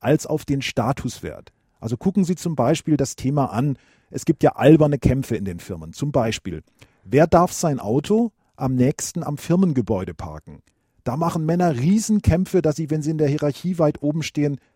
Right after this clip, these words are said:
direkt neben der Firma parken dürfen. Frauen meiden diese Sandkastenspiele oft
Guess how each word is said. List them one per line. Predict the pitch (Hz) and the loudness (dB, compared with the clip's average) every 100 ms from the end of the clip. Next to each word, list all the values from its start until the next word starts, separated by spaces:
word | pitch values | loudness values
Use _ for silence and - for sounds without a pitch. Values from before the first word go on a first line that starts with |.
| - | -2
direkt | 127 117 175 _ - | 0 2 0 _ -2
neben | 151 165 151 | 2 2 2
der | 143 | -2
Firma | - 147 143 | 0 0 0
parken | - 98 135 - 131 | -2 -4 -4 -4 -2
dürfen. | 139 127 127 _ _ _ _ | -2 -2 -6 _ _ _ _
Frauen | - 98 113 160 170 - _ - | -10 -4 0 2 0 -4 _ -10
meiden | 113 98 139 165 170 135 | -4 -2 0 0 -2 -4
diese | 123 117 | -4 -4
Sandkastenspiele | 110 104 - 110 - - 127 - 139 139 | -4 -6 -6 -8 -8 -10 -12 -6 -4 -2
oft | - 170 - | -4 -12 -14